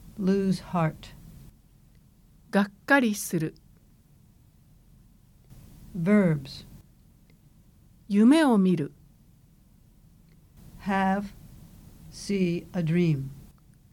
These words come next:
Speaker 2: 帰ってくる。
Speaker 1: Come back. Inanimate.
Speaker 2: 受ける。
Speaker 1: Receive. Catch. Be given.
Speaker 2: 受けた。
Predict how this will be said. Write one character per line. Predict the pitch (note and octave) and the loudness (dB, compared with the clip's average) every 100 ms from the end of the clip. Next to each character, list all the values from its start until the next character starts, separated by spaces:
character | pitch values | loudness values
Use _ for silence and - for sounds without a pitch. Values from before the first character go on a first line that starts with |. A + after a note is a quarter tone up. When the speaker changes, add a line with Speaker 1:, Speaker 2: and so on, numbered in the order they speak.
| _ _ _ _ - _ _ - | _ _ _ _ -20 _ _ -6
Speaker 2:
帰 | D4 D#4 D4 | 2 4 4
っ | |
て | - - F3+ | -2 -6 -6
く | - | -4
る。 | E3 - - - _ _ - - _ _ _ _ - _ _ _ _ _ _ _ _ _ _ - | -6 -6 -14 -20 _ _ -20 -20 _ _ _ _ -20 _ _ _ _ _ _ _ _ _ _ -14
Speaker 1:
Come | - G#3+ G#3+ F#3 | 0 4 4 4
back. | G3 F3+ - - - - - - - - - - - - | 2 -2 -6 -20 -20 -20 -20 -20 -20 -20 -20 -20 -20 -4
Inanimate. | F3+ F3+ E3+ F3+ E3+ D3 - - - - - _ - _ _ _ _ _ _ _ | -2 -2 0 0 2 0 -6 -20 -20 -20 -20 _ -20 _ _ _ _ _ _ _
Speaker 2:
受 | G#3 F#3 | -6 -2
け | C#4 C#4 | 0 0
る。 | E3 - _ - - - _ _ _ _ _ _ _ - - - | 0 -6 _ -20 -20 -20 _ _ _ _ _ _ _ -20 -20 -8
Speaker 1:
Receive. | F#3+ E3+ - G#3+ G3 D#3+ D3+ - - - - - - - - | -2 -2 0 -2 0 0 -4 -10 -20 -20 -20 -20 -20 -20 -12
Catch. | G3 F#3+ - - - - - - - - - - | -6 -4 -6 -14 -18 -20 -20 -20 -20 -20 -20 -6
Be | F#3+ F3 | 0 0
given. | F#3+ G3 D#3+ C3+ - - - - _ _ - _ _ _ _ _ | 2 0 0 -2 -6 -16 -20 -20 _ _ -20 _ _ _ _ _
Speaker 2:
受 | - - C4 | -8 -2 -2
け | B3 | -2
た。 | - | -8